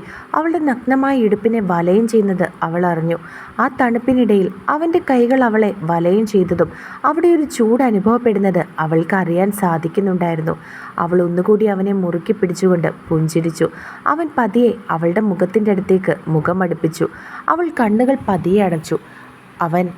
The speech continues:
അവളുടെ ചുണ്ടിലൊന്ന് മുത്തി. ആ നിമിഷം അവൾക്കത് വല്ലാത്തൊരു അനുഭൂതിയായിരുന്നു നൽകിയിരുന്നത്. അവൻ പതിയെ അവളുടെ ചുണ്ടുകൾ തൻ്റെ ചുണ്ടുകളാൽ ചുംബിച്ചു. അവളുടെ കരങ്ങൾ അവനിൽ കൂടുതൽ ശക്തിയായി അമർന്നു. അവളുടെ ഇരു ചുണ്ടുകളും അവൻ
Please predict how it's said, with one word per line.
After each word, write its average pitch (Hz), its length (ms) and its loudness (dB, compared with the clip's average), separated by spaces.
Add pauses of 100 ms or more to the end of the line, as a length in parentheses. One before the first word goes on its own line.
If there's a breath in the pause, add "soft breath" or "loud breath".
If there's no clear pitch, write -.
(120)
അവളുടെ 294 400 0
ചുണ്ടിലൊന്ന് 196 500 2
മുത്തി. 165 380 -2 (380 loud breath)
ആ 302 160 2
നിമിഷം 302 440 0 (140)
അവൾക്കത് 185 560 0
വല്ലാത്തൊരു 196 600 0
അനുഭൂതിയായിരുന്നു 170 840 0 (220)
നൽകിയിരുന്നത്. 165 760 0 (640 loud breath)
അവൻ 320 200 2
പതിയെ 262 400 0
അവളുടെ 220 280 2
ചുണ്ടുകൾ 202 460 0
തൻ്റെ 190 280 0
ചുണ്ടുകളാൽ 185 600 0
ചുംബിച്ചു. 165 500 -2 (420 loud breath)
അവളുടെ 165 400 0
കരങ്ങൾ 185 360 2 (200)
അവനിൽ 269 340 0
കൂടുതൽ 196 480 2
ശക്തിയായി 196 640 0
അമർന്നു. 160 400 -2 (420 loud breath)
അവളുടെ 320 300 2
ഇരു 269 220 2
ചുണ്ടുകളും 220 540 2 (140)
അവൻ 175 200 0